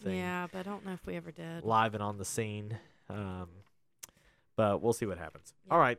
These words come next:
Speaker 1: Any, uh, last thoughts?
Speaker 2: Um, I don't think so. What about you?
Speaker 1: I have none.
Speaker 2: All
Speaker 1: I'm,
Speaker 2: right.
Speaker 1: I'm all out.
Speaker 2: I've given you all of my hot and mediocre takes.
Speaker 1: What is one thing, one game that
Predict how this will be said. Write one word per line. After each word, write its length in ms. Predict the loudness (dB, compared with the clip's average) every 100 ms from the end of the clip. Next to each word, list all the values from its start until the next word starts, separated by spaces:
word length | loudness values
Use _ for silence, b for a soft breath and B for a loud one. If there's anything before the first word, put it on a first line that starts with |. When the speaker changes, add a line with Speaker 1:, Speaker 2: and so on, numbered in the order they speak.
| -2
Speaker 1:
Any, 200 | 2 4
uh, 280 | 6 6 6
last 280 | 6 4
thoughts? 440 | 4 0 -2 -8 -16 _ _ _ _ -8
Speaker 2:
Um, 480 | -6 -4 -4 -2 -4
I 100 | -4
don't 160 | -4 -4
think 140 | -4 -4
so. 200 | -2 -2
What 80 |
about 200 | -2 -4
you? 300 | -6 -6 -6 -8 _ -6
Speaker 1:
I 100 | 0
have 140 | 0 2
none. 320 | 2 2 -2 -10 -2
Speaker 2:
All 60 |
Speaker 1:
I'm, 100 | -2
Speaker 2:
right. 180 | 0 0
Speaker 1:
I'm 120 | 2
all 300 | 4 8 10
out. 440 | 10 10 6 4 -6
Speaker 2:
I've 160 | -6 -2
given 280 | 0 0 0
you 200 | 0 0
all 220 | 2 4 2
of 120 | 2
my 200 | -2 0
hot 300 | 4 4 4
and 320 | -2 -2 -2
mediocre 480 | -2 -4 -4 -4 -6
takes. 580 | -6 -6 -6 -6 -8 -10 -20 -12 B B B B B
Speaker 1:
What 200 | 2 6 6
is 160 | 4
one 320 | 2 0 0
thing, 320 | 2 0 0 -8 -20 _ _
one 320 | -2 -2 -2
game 340 | -2 -2 -4 -14 -20 -20 _ _ _ _ 0
that 360 | 4 4 2